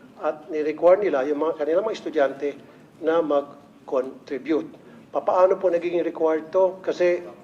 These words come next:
what they do is they call a P T A meeting. Ito po yung doorway, Parents Teachers Association. So pagdating po sa P T A, ngayon, ang first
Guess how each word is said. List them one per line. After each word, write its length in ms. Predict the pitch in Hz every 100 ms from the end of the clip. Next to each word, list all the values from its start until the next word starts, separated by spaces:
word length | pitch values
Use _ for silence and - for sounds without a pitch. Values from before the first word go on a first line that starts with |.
| -
what 160 | 165 165
they 160 | 160
do 160 | 180 170
is 320 | 160 - - - - - -
they 160 | 156 160
call 160 | 175 170
a 40 | 160
P 160 | 170
T 160 | 160 175
A 80 | 151
meeting. 480 | 143 131 156 113 - - - - -
Ito 240 | - - 185
po 240 | 214 208
yung 480 | 190 180 170 156 127 - -
doorway, 480 | - 165 147 139 139 - - - - - - - -
Parents 320 | 170 170 185 180
Teachers 400 | 170 160 156 151
Association. 880 | - 143 - 135 120 - 139 117 - - - - - -
So 160 | - 156
pagdating 480 | 160 151 156 226
po 80 | 233
sa 160 | 175 170
P 160 | 185
T 240 | 180 190 170
A, 160 | 139 127 127 101 - - - - - - -
ngayon, 480 | 185 180 165 147 151 - - - - - - -
ang 240 | 175 151 -
first 320 | 196 202 -